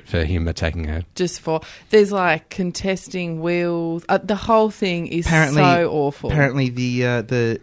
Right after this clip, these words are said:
Speaker 3: uh, New York version of Avenue Q want the corpse so they can actually turn it into a puppet.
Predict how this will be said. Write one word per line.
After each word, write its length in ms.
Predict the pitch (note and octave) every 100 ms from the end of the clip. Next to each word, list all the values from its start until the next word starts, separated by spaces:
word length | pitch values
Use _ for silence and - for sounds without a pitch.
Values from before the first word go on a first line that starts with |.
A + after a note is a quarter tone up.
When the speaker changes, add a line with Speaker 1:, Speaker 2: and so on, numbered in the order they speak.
| -
Speaker 3:
uh, 260 | A#2 A#2 G2+ - _ _ _ _ -
New 180 | B2 A#2+
York 380 | A#2 A2+ A2+ -
version 340 | A2+ A2+ A#2+
of 260 | A2+ G#2+ -
Avenue 320 | A#2 A2 A2
Q 440 | G#2+ A#2+ A2+ A2 G#2
want 260 | A2 A2
the 80 | A#2+
corpse 340 | - A2+ A2 -
so 80 |
they 120 | G#2 G#2
can 100 | G#2+
actually 220 | G#2+ G#2
turn 160 | A#2+ G#2+
it 60 |
into 180 | G#2+ A2+
a 40 | A#2
puppet. 420 | B2 A#2+ A2+ G#2+